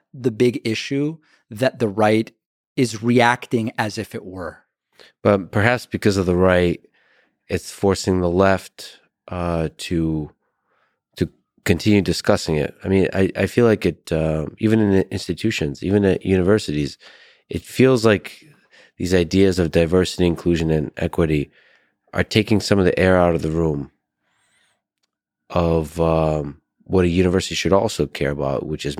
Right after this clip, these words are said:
Speaker 2: uh, merit. And it feels like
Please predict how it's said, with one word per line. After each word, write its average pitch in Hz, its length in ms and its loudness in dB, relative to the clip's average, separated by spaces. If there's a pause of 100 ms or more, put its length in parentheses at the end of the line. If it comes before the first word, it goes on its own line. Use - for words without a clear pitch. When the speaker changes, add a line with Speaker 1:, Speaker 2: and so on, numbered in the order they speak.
(460)
Speaker 2:
uh, - 280 -8
merit. 90 460 -2 (1400)
And 92 160 0
it 85 60 -4
feels 113 320 2
like 92 320 0